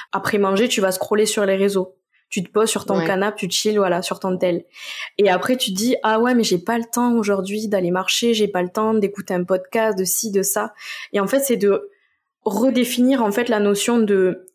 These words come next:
Speaker 1: j'ai pas le temps. En fait, c'est qu'est-ce que je suis en train de prioriser.
Speaker 2: Mm.
Speaker 1: Le temps sur mon téléphone ou quelque chose qui va me faire pleinement du bien. Et encore une fois, il n'y a pas des bonnes ou des mauvaises habitudes. Je pense que c'est juste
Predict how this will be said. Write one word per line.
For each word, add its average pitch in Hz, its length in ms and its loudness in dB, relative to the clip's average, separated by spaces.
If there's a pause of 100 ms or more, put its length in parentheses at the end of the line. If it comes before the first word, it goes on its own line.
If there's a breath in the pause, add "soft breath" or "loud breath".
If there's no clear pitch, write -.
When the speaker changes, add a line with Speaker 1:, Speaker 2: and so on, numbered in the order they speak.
Speaker 1:
j'ai 208 200 2
pas 190 160 0
le 185 100 -4
temps. 208 380 -4
En 202 120 -2
fait, 240 160 -2
c'est 208 260 -2
qu'est-ce 220 240 -2
que 220 160 0
je 208 80 2
suis 208 180 -2
en 202 80 -2
train 208 200 -2
de 196 120 0
prioriser. 202 800 0
Speaker 2:
Mm. 180 380 0 (140)
Speaker 1:
Le 202 200 0
temps 240 160 0
sur 240 160 0
mon 208 160 2
téléphone 220 480 2
ou 233 60 4
quelque 202 180 -2
chose 226 180 -2
qui - 140 -4
va 196 100 2
me 190 80 -2
faire 185 240 -6
pleinement 214 320 2
du 208 180 0
bien. 196 300 -4 (880 loud breath)
Et 220 60 0
encore 220 260 2
une 233 120 2
fois, 285 100 2
il 262 40 4
n'y 226 40 4
a 190 60 2
pas 247 100 0
des 208 160 0
bonnes 233 320 4
ou 233 60 4
des 220 100 2
mauvaises 220 400 2
habitudes. 208 320 0
Je - 80 -2
pense 247 180 -2
que 233 120 0
c'est 220 160 2
juste 233 320 -2